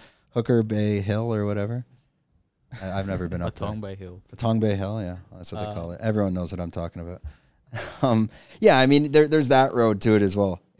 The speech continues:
Speaker 1: in, living in Phuket. But there, I think it's more, the majority of the community is, you know, uh, on the side of trying to better oneself.
Speaker 2: And I, I think it helps having that support, you know, like, you can't get too lost without maybe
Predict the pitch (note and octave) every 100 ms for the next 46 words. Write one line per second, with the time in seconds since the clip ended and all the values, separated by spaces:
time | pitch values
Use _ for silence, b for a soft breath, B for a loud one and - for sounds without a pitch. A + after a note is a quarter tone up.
0 | G2+ G#2+ G#2+ A2+ G#2+ G2+ F#2+ G2+ F#2+ G2+
1 | G2 A2 G#2 B2 A#2+ - B2 D#3 D3 B2+
2 | B2+ A#2 A#2 A#2 A2+ A2 G#2+ G#2+ - -
3 | A2+ A2 G#2 A#2 A2 G2+ F#2+ G#2 G2 F#2+
4 | G2 F#2+ F#2 G#2 F#2+ F#2+ F2+ - - -
5 | - _ _ F#2+ G#2+ G#2+ - G#2 G2 F#2
6 | - F#2+ F2+ F#2 F2 G2+ G2 F#2 F2+ F2+
7 | - F2+ E2+ - _ _ D#3 C#3 D3+ C#3+
8 | D3+ C3+ A#2 A#2+ - A#2 A2 A2 G#2+ -
9 | - G2 A2+ A2 - G2 G2 G#2+ G#2 G#2
10 | _ _ _ - A#2 _ A#2 A2 G#2 -
11 | A2+ A2+ A2+ A2+ - A2+ A2+ G#2+ _ A2+
12 | A2+ A2+